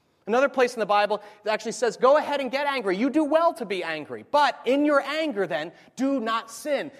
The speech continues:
That is no, don't let it fuel your desire for revenge. Instead, resolve conflict quickly. That's the rest of verse twenty-seven. "Do not let the sun go down while you are still angry,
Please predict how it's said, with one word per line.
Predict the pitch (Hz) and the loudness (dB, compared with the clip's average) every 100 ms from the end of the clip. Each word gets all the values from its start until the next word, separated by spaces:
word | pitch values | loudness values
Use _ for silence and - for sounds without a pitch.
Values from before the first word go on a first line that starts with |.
| - | -4
That | 247 262 | -2 2
is | 226 | 0
no, | 202 233 233 - 214 - - - 180 - - - - - 190 - - _ _ _ _ _ _ _ _ _ _ _ _ - 147 _ - | 2 2 0 -2 -14 -14 -18 -18 -20 -18 -20 -20 -20 -20 -20 -20 -20 _ _ _ _ _ _ _ _ _ _ _ _ -20 -20 _ 0
don't | 277 240 247 269 - - | 2 4 2 0 -8 -6
let | 190 226 | 0 0
it | - | -2
fuel | - 233 233 | -6 -2 0
your | 202 | -2
desire | 196 160 202 190 | -4 -6 -8 -10
for | - 185 | -10 -10
revenge. | 170 156 156 110 - - _ _ _ _ _ _ | -10 -12 -18 -18 -20 -20 _ _ _ _ _ _
Instead, | 196 185 - 269 226 160 - | -8 -8 -4 -2 -2 -6 -6
resolve | 175 175 131 185 196 214 - - | -4 -2 0 0 2 -2 -8 -16
conflict | 190 185 - 185 - | -8 -8 -8 -14 -4
quickly. | 214 208 147 120 | -4 -4 -10 -10
That's | 143 | -8
the | 170 | -4
rest | 170 170 | -6 -6
of | 156 | -6
verse | 170 | -6
twenty-seven. | - 180 160 185 139 - - | -4 -8 -4 -6 -6 -10 -14
"Do | - 175 | -4 2
not | 180 196 | 4 4
let | 214 220 | 2 -2
the | 185 | -6
sun | - - 220 247 | -6 0 0 2
go | 240 254 | 2 2
down | 190 233 220 190 127 - - _ | 2 -2 -2 -6 -8 -12 -20 _
while | 143 170 | -2 -2
you | 185 185 | -2 -4
are | 185 | -4
still | - - 170 | -6 -8 -8
angry, | 156 165 143 143 | -6 -10 -8 -10